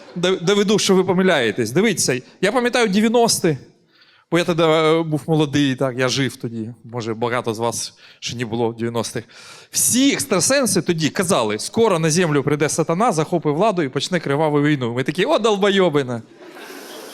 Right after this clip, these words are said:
Я зараз такий: «А може, треба було слухати?»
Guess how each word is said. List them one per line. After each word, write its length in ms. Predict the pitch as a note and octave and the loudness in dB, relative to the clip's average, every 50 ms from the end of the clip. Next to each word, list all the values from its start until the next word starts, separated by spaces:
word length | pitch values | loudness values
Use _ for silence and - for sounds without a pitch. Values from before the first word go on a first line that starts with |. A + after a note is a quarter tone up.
| - - - - - - - - - - - - - - - - - _ _ _ | -18 -20 -20 -20 -20 -18 -18 -18 -20 -20 -20 -20 -20 -20 -20 -20 -20 _ _ _
Я 120 | - C#3+ D#3 | -2 0 2
зараз 260 | F3+ G3+ F#3+ F#3 - | 2 2 2 2 0
такий: 260 | - F#3+ - F#3 F3+ F3+ | 0 0 0 0 0 0
«А 60 | E3+ | 0
може, 220 | F#3+ B3+ B3+ B3 A#3 | -2 -2 -4 -4 -4
треба 240 | A#3+ A3+ G#3+ A3+ | -2 0 0 0
було 200 | G#3+ G#3 A3 A3 | 0 2 0 0
слухати?» 720 | G#3 - - D#4 C#4+ - - B2 - A#2+ A#2 B2+ C#3+ C#3 D#3 | -2 0 -2 -4 -4 -4 -8 -8 -8 -8 -6 -6 -6 -6 -8